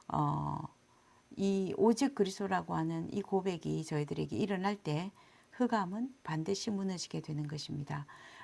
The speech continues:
바울의 찬송하리로다. 이것이 저희가 오늘 하루만이라도 회복되어져야 되는 것이고요. 굉장한 신분과 권세가 나타나는 것이기 때문에 우리가 한번 체험해 봐야 되겠습니다.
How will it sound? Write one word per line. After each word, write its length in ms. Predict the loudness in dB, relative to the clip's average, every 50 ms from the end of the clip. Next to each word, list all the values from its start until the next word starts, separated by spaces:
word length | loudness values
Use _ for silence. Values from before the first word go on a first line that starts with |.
| -2 _
바울의 600 | 10 10 10 10 8 4 2 2 2 0 -2 -4
찬송하리로다. 1300 | -2 2 2 2 2 2 0 0 0 0 0 -2 -2 -4 -4 -4 -4 -2 -2 -2 -2 -4 -4 -6 -8 -12 -16 -20 -20 -20 _ -6
이것이 420 | -2 0 0 0 0 -2 -4 -4
저희가 540 | -2 -2 -2 -2 0 0 0 0 0 -2 -4 -8 -16 -20 -20 -18 -6
오늘 320 | 0 4 4 4 4 4 0
하루만이라도 680 | 0 0 0 0 0 0 0 0 -2 -2 -4 -4 -4
회복되어져야 760 | -4 -2 -2 -2 -2 -2 -2 -2 0 0 -2 -2 -2 -2 -2
되는 220 | -2 -2 -2 -2 -2
것이고요. 580 | -4 -4 -6 -6 -4 -4 -2 -2 -2 -4 -6 -8 -12 -18 -18 -18 -20 -18 -6 -2
굉장한 460 | 0 0 2 2 0 0 0 -2 -2
신분과 800 | 0 4 6 6 6 6 4 2 0 0 -2 -2 -2 -2 -4 -4 -6 -10 -18 -20 -20 -20 _ 0
권세가 840 | 2 4 6 6 6 4 2 0 -2 -4 -2 -2 -4 -4 -4 -6 -8 -10 -4
나타나는 600 | -2 -2 -2 -2 -4 -4 -4 -2 -2 -2 -2 -4
것이기 400 | -4 -4 -4 -4 -4 -4 -4 -2
때문에 480 | -2 -2 0 0 0 0 -2 -2 -4 -6 -12 -18 -20 -20 -20 -20 -12 -8
우리가 580 | -6 -6 -4 -4 -2 -2 -2 -2 -2 -4 -8 -12 _
한번 420 | -4 -4 -2 0 0 -2 -2 -2
체험해 480 | -4 -4 -2 0 0 2 2 0 -2 -2
봐야 240 | -2 -4 -4 -2 -2
되겠습니다. 760 | -2 -4 -4 -4 -6 -6 -4 -4 -4 -4 -4 -4 -6 -6